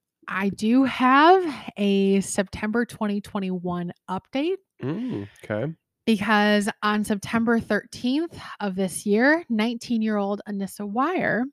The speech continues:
Speaker 2: Mm-hmm.
Speaker 1: was released from Winnebago Mental Health Institute in Oshkosh, Wisconsin,
Speaker 2: Oh.
Speaker 1: after only serving four out of her twenty-five years. The terms of her conditional release require that she live with her father,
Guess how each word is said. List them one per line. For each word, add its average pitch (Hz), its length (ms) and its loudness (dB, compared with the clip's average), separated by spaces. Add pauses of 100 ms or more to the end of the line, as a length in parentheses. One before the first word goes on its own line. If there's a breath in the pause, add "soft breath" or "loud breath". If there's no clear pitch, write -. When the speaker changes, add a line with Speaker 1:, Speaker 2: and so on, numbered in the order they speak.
(100)
Speaker 2:
Mm-hmm. 110 360 -10
Speaker 1:
was 208 180 0
released 208 720 -2
from 196 240 -4
Winnebago 202 640 0
Mental 190 380 -4
Health 226 440 -2
Institute 190 600 -4
in 202 140 -10 (160)
Oshkosh, 214 400 -8
Wisconsin, 190 640 -2 (320 soft breath)
Speaker 2:
Oh. 104 400 -4
Speaker 1:
after 202 320 0
only 202 240 -2
serving 185 480 -6
four 233 720 -2
out 190 120 -4
of 185 100 -4
her 196 140 -6
twenty-five 185 760 -6
years. 180 520 -4 (920 soft breath)
The 247 80 4
terms 285 300 4
of 311 100 6
her 285 140 4
conditional 247 500 4
release 208 500 2
require 208 460 2
that 202 140 0
she - 180 -4
live 185 220 -2
with 214 100 0
her 277 160 0
father, 196 540 0